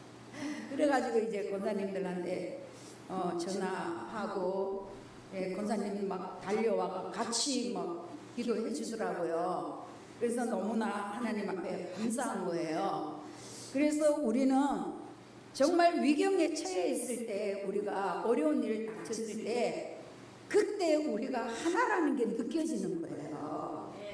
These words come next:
아, 이게 지금 새끼손가락 하나가 아프면 내 몸이 전체가 다 아프잖아, 그죠? 아, 똑같이 우리가 아픔을 느끼고 그 문제 속에 내가 들어가서 함께 기도하고 있구나.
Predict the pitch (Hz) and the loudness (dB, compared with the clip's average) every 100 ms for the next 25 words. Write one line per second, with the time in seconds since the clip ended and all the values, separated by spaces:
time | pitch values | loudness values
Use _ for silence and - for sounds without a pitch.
0 | 175 - 277 294 311 277 285 339 339 - | -10 -4 2 4 6 6 4 2 2 0
1 | 240 262 285 254 226 190 - - - - | 4 6 6 4 0 -6 -10 -14 -6 0
2 | 370 370 339 330 349 339 311 277 269 247 | 2 2 2 2 2 2 0 0 0 0
3 | 208 254 240 208 226 226 233 233 240 240 | 0 0 0 2 0 0 0 -2 -2 -2
4 | 262 196 196 180 180 202 202 196 190 170 | -2 -2 -2 -4 -4 -4 -2 -2 -2 -2
5 | 180 190 190 - - - - 240 269 269 | 0 -2 -2 -6 -10 -12 -4 0 0 0
6 | - 349 480 - 359 233 233 - - - | -2 -2 -2 -2 -2 0 0 -2 -2 -2
7 | 285 262 202 202 202 208 202 196 214 254 | 0 0 0 -2 -4 -2 -2 -2 -2 -2
8 | 208 269 311 311 302 254 233 214 277 190 | 0 2 2 0 -2 -2 -2 -2 -2 -2
9 | - 190 196 190 170 - - 269 247 240 | -4 -4 -4 -4 -4 -6 -6 -4 -4 -4
10 | 208 226 - 190 175 175 185 180 175 170 | -4 -2 -2 -2 -2 -4 -2 -2 -4 -6